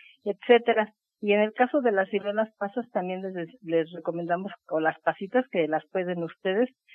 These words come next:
agregar en su fruta para que lo puedan comer. Les voy a dar ya finalmente unos tés para que los puedan ustedes preparar y les ayuden por vía de mientras para que les ayuden a combatir este tipo de problemas.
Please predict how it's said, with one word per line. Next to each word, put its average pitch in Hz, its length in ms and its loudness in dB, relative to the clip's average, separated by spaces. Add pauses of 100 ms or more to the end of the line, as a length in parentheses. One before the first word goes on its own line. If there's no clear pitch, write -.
(200)
agregar 175 480 0
en 190 100 -6
su 180 140 -14
fruta 190 300 -4
para 165 220 0
que 160 120 -10
lo 151 120 -4
puedan 170 420 0 (300)
comer. 160 360 -2 (220)
Les 233 180 2
voy 220 160 4
a 226 80 10
dar 220 160 6
ya 220 160 2
finalmente 214 720 0 (240)
unos 220 280 0
tés 220 260 2
para 180 220 4
que 170 100 -10
los 165 180 -6
puedan 196 320 2 (360)
ustedes 190 520 0 (100)
preparar 175 540 6 (460)
y 185 80 -2
les 185 220 -2
ayuden 226 500 0
por 190 180 -2
vía 202 160 4
de 208 140 0
mientras 202 440 -4
para 214 200 0
que 170 100 -6
les 170 160 -6
ayuden 185 360 -4
a 160 60 0
combatir 165 480 -8
este 180 220 -8
tipo 170 320 -8
de 156 120 -4
problemas. 147 440 -10